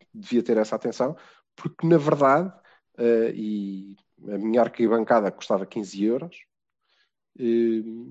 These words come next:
na verdade, se eu não tivesse, eh, um certificado de vacinação válido,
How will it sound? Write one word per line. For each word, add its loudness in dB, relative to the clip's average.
na -2
verdade, 0
se -10
eu 4
não 0
tivesse, -8
eh, -8
um -12
certificado -8
de -16
vacinação -6
válido, -6